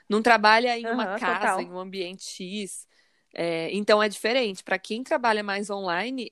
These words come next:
Speaker 1: é, é isso, tipo, é, é tá em todas as plataformas que você conseguir, não necessariamente todas, mas,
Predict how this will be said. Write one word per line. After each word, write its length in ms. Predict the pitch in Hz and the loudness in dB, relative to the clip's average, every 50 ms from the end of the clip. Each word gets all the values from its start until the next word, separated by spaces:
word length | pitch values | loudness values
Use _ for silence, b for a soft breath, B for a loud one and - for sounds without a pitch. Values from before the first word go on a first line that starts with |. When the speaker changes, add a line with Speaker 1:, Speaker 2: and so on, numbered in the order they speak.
| - - | -4 0
Speaker 1:
é, 240 | 175 180 185 - - | 0 0 0 0 0
é 140 | 175 175 196 | 0 0 0
isso, 400 | 254 269 247 - - - 175 - | 0 -4 -6 -6 -8 -10 -12 -14
tipo, 500 | - - 185 _ - 170 165 156 151 _ _ _ | -14 -20 -20 _ -8 -8 -8 -8 -8 _ _ _
é, 280 | - - 170 - - 165 | -6 -4 -4 -4 -4 -6
é 20 | |
tá 260 | - _ - 190 180 190 | -6 _ 0 2 2 2
em 100 | 208 214 | 0 -4
todas 340 | - 208 202 196 202 202 | -2 -2 -2 -2 -4 -6
as 200 | 214 214 - - | -6 -6 -6 -8
plataformas 880 | - 214 190 185 - 196 202 - - 220 208 208 208 214 220 220 - - | -4 -2 -2 -2 -2 -6 -8 -2 2 4 4 4 4 0 -4 -6 -8 -10
que 160 | - - 202 | -12 -10 -8
você 240 | 196 202 - - 190 | -8 -8 -6 -8 -8
conseguir, 760 | - 196 185 185 - - 202 180 170 170 175 175 202 254 320 | -8 -8 -8 -8 -8 -12 -12 -10 -8 -6 -4 0 0 0 0
não 200 | 339 233 240 277 370 | 2 2 2 4 4
necessariamente 540 | 370 302 - - 233 214 208 202 196 - | 2 2 4 6 6 6 6 2 -4 -2
todas, 300 | - 196 180 160 165 165 | 2 2 2 2 0 -2
mas, 240 | 180 175 190 - - | -2 -2 -2 -2 -8